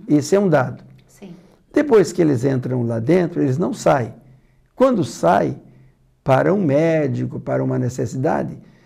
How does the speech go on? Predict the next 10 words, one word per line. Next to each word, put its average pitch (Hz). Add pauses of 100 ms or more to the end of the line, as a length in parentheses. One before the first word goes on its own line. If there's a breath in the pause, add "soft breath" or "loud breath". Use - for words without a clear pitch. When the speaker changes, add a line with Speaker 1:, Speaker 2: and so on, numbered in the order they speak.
(220 soft breath)
Speaker 1:
nós 147
temos 202
uma 196
equipe 202 (220)
bem 143
eficiente. 139
Speaker 2:
Que -
acompanha. - (120)
Speaker 1:
Bem 127
eficiente, 123